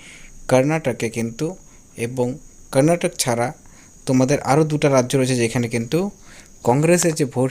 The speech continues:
শেয়ার সেটা কিন্তু বেড়েছে, কারণ সেখানে তাদের নিজস্ব সরকার কিন্তু চলছে। তো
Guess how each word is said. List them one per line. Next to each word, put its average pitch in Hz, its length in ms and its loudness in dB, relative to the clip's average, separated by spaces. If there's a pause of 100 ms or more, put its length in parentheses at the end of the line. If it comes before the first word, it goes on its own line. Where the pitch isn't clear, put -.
শেয়ার 123 200 -2 (100)
সেটা 117 240 -2
কিন্তু 127 240 -4
বেড়েছে, 113 300 0
কারণ 165 180 -2
সেখানে 165 260 -2
তাদের 143 160 0 (180)
নিজস্ব 123 240 0 (160)
সরকার 113 320 -2 (100)
কিন্তু 120 180 -4 (120)
চলছে। 127 340 -2 (500)
তো - 40 -2